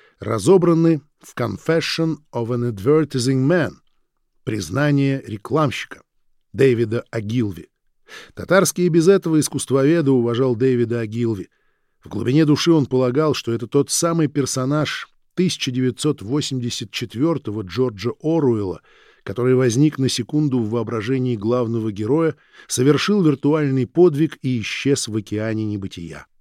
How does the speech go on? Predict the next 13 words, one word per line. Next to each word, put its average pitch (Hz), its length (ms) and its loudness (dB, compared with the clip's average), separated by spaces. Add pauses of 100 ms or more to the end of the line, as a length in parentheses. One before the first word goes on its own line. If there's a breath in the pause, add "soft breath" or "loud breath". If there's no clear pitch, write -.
(420)
То, 247 100 4
что 208 160 0
товарищ 185 480 2 (100)
Огилви, 160 600 2
несмотря 110 440 -4
на 135 120 -2
свою 127 420 -2
удвоенную 123 800 -2
нереальность, 127 720 -4
всё-таки 120 480 -4
выплыл 113 420 0
на 110 140 -4
бережок, 110 520 -2